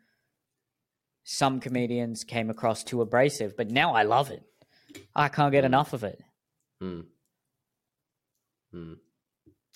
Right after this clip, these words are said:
Speaker 2: But you know what else? But I think that's also, like, when it comes to age, there's just certain things that give you the shits. I really understand. I never understood it as a kid, but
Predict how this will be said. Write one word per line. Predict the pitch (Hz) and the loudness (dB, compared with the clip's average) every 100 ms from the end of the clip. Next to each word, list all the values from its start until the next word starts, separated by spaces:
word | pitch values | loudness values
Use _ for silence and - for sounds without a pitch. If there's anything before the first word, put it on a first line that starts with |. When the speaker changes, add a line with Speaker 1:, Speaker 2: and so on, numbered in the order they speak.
| - - - | -20 -18 -8
Speaker 2:
But | 160 175 | -6 0
you | 190 | 2
know | 269 | 6
what | 262 | 6
else? | 160 - | 4 4
But | 175 | 4
I | 147 | 4
think | 165 190 | 4 0
that's | 196 170 160 | 2 4 4
also, | 147 151 135 | 4 4 4
like, | 117 113 | 4 2
when | 131 | -2
it | - | 0
comes | 143 151 | 0 0
to | 143 110 | 2 4
age, | 104 95 95 98 - _ _ _ _ _ | 6 4 0 -6 -12 _ _ _ _ _
there's | - 110 | -4 -2
just | - 127 - - _ _ _ _ _ _ | 0 0 -2 -6 _ _ _ _ _ _
certain | - - 123 127 123 120 107 | -6 0 4 4 4 -2 -4
things | - - 110 104 101 - | -4 -2 0 2 0 -2
that | - 98 - - - _ _ _ _ | -2 -2 -6 -20 -20 _ _ _ _
give | - 98 | -6 -4
you | 98 | -2
the | |
shits. | 98 - 101 101 - | -4 -2 -2 0 2
I | |
really | 123 147 160 143 | 4 6 6 4
understand. | 123 113 - 117 107 104 95 - _ _ _ _ _ | 2 0 0 2 2 0 -2 -10 _ _ _ _ _
I | 110 | 0
never | 135 139 | 2 2
understood | 117 110 - 117 | 2 0 -2 -2
it | 101 | -2
as | 101 | -4
a | 95 | -6
kid, | - 101 101 | -4 -4 -2
but | 101 95 | 0 0